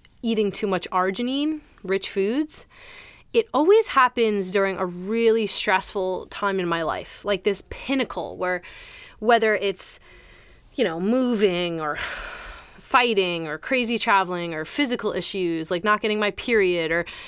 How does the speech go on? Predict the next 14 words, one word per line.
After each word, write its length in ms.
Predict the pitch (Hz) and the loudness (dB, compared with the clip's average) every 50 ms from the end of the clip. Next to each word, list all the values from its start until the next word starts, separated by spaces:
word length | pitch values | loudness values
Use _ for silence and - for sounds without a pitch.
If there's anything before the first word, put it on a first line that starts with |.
| - - - | -18 -16 -2
there's 240 | - 226 226 226 208 | 4 6 6 6 4
no 160 | 240 262 311 | 2 0 0
surprise 600 | 302 - 269 - 254 220 214 214 208 208 202 196 190 | 0 0 -2 2 4 4 6 6 4 4 2 2 0
that 180 | 202 - - | 0 -2 -2
stress 520 | - - - 208 190 190 - - - - - - | -4 -2 0 0 0 0 -2 -4 -4 -6 -6 -8
causes 680 | - - 214 196 196 180 175 185 185 180 175 170 165 - _ - | -4 0 0 0 2 2 0 0 0 0 0 -2 -6 -12 _ -4
a 100 | 202 190 | -2 -2
lot 320 | 185 185 185 185 190 190 | 0 4 4 4 4 4
of 80 | 185 180 | 2 -2
health 240 | - 160 165 - | -4 -6 -4 -4
issues 400 | 196 185 - 226 226 240 247 208 | -4 -4 -2 -4 -2 -4 -4 -4
in 160 | 208 185 175 151 | -2 -4 -4 -4
general, 680 | 156 160 185 185 180 180 185 202 214 233 262 285 - - - - - - - - - - | -4 -4 -4 -2 0 0 2 2 2 2 2 0 -4 -10 -20 -20 -20 -20 -20 -20 -10 0
but 260 | - 220 214 - - | 2 2 2 2 -2